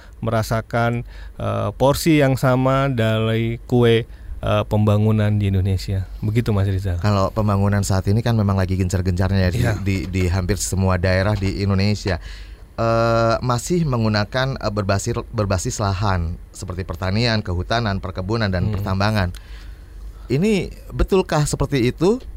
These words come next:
Speaker 2: di
Speaker 1: Eh,
Speaker 2: hampir semua daerah di Indonesia?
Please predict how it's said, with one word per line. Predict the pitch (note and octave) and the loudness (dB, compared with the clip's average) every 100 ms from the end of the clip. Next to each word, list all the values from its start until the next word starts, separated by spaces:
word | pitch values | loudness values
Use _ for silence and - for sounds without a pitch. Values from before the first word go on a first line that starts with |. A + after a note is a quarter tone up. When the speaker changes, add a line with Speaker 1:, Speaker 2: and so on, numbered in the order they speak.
| - - - - - - - - - - - | -16 -16 -18 -20 -20 -20 -20 -18 -16 -14 -6
Speaker 2:
di | G#2 | 2
Speaker 1:
Eh, | D3+ D3+ D3 | 4 6 6
Speaker 2:
hampir | C#3+ C3+ | 4 0
semua | C3+ B2+ B2 | 0 0 2
daerah | A#2 B2+ E3 | 2 2 0
di | C3 | 0
Indonesia? | C3+ C3+ C3+ F3 A3 | -2 -2 -2 -2 -2